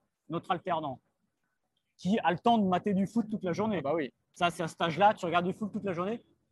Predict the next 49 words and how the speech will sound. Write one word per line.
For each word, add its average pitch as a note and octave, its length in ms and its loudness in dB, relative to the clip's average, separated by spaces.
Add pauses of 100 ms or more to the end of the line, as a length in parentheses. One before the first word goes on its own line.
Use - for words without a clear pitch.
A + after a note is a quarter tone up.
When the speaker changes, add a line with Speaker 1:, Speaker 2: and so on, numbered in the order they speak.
(160)
Speaker 1:
Louis A3+ 180 6
Gilles, B3+ 340 4 (800)
quatre-vingt-cinq B3+ 640 -2
points. F3+ 180 -10
Donc, D#3 140 -16
Speaker 2:
Ah, D3+ 40 -6
c'est C#3 60 -8
Speaker 1:
quatre-vingt-cinq G3 400 0
Speaker 2:
chaud. - 60 -2
Speaker 1:
points, C4+ 160 4
on G3+ 160 0
se F#3 60 -4
demande A3+ 300 0
même D4 360 -2 (380)
s'il B3 300 0
a A#3+ 40 2
Speaker 2:
Si, - 60 -4
Speaker 1:
parié. A#3+ 220 6
Speaker 2:
si E3+ 60 0
c'est - 160 4
possible, G3+ 400 0
oui, D3 80 -4
Speaker 1:
Si A3+ 120 -2
Speaker 2:
si A3 60 -2
Speaker 1:
c'est D4 80 4
Speaker 2:
c'est B3 60 2
possible. C#4 340 4
Speaker 1:
possible, D#3+ 120 -18
techniquement. F3 480 -8 (920)
On G#3 100 -4
a A#3 80 4
eu C4 100 4
aussi C4+ 260 2
Cyril C4 260 0
Morin. A#3 380 4
Cyril E3+ 300 -6
Morin, G3 380 2 (220)
Tour A3 160 -2
d'Europe, G3 380 0 (420)
Tour C#4+ 180 0
d'Euro A3+ 260 0
pour G3 140 -6
la F3+ 60 -2
compétition. G3 420 -6
Donc G#3 180 -2
le A3 60 0
mec, G#3 300 -2 (220)
Speaker 2:
Four C#4+ 300 4
d'Euro. F3+ 340 6